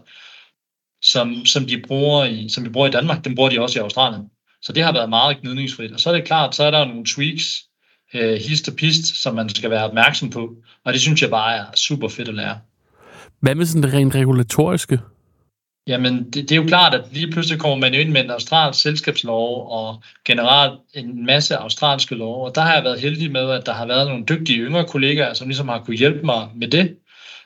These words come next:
Speaker 1: Og, øh, samtidig med, så har vi jo en masse specialistafdelinger, som ligesom har håndteret den del. Så det føler jeg egentlig har været, har været rigtig nemt, og, og ellers så har jeg jo bare forsøgt ligesom at slå op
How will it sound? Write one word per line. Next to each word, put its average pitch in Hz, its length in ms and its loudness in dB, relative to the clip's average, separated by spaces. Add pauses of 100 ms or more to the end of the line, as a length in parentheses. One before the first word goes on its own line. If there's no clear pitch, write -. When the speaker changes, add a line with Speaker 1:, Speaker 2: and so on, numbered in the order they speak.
(160)
Speaker 1:
Og, 123 400 0
øh, 113 60 2
samtidig 143 360 0
med, 127 160 0
så 143 120 4
har 131 200 0
vi 117 60 -8
jo 120 80 -6
en 117 80 -8
masse 143 220 -2
specialistafdelinger, 117 1080 -4
som - 220 -4
ligesom 123 240 0
har 98 80 -6
håndteret 107 520 2
den 113 140 -6
del. 110 220 -2 (680)
Så 117 320 2 (220)
det 175 100 4 (100)
føler 165 280 6
jeg 120 100 0
egentlig 127 320 -2
har 110 100 -8
været, 110 360 -6 (420)
har 120 100 -4
været 123 220 -2
rigtig 139 280 0
nemt, 156 280 2
og, 113 160 -2
og 127 140 -2
ellers 143 180 4
så 135 120 -2
har 127 100 2
jeg 117 80 2
jo 113 100 -6
bare 131 440 -4 (340)
forsøgt 165 360 6
ligesom 139 340 -4
at 120 80 -2
slå 127 220 0
op 151 320 2